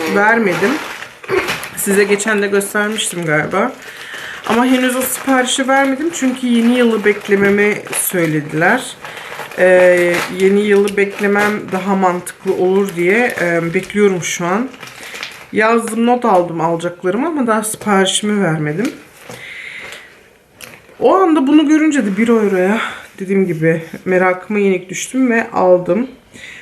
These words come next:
Ama benim kullanabileceğim bir şey değil aslında. Hani en azından,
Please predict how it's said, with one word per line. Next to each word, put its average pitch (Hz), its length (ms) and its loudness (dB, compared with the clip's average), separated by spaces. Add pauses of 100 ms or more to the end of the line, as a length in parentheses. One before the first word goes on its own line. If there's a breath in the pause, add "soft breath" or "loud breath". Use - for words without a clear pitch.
(160 loud breath)
Ama 220 220 4
benim 240 200 2
kullanabileceğim 202 880 0
bir 185 60 0
şey 202 360 -2
değil 170 280 2
aslında. 156 760 -2 (600 loud breath)
Hani 180 140 2
en 202 200 2
azından, 208 760 0